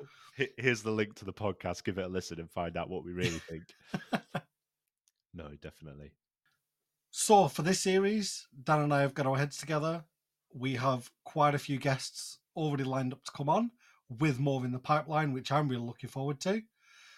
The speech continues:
Speaker 2: Um, and that will be interspersed with the odd Adams and Hayes episode where we go through the weekly news, we talk about Loved and Loved on LinkedIn, we bring back Mythbusters. So if you've got any myths,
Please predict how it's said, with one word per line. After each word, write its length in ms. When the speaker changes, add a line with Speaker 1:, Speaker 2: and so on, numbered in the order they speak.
Speaker 2:
Um, 440
and 160
that 140
will 80
be 220
interspersed 840
with 140
the 120
odd 260
Adams 320
and 100
Hayes 220
episode 560
where 180
we 140
go 200
through 200
the 60
weekly 300
news, 460
we 60
talk 280
about 220
Loved 180
and 100
Loved 220
on 100
LinkedIn, 500
we 120
bring 300
back 220
Mythbusters. 840
So 260
if 160
you've 120
got 180
any 180
myths, 460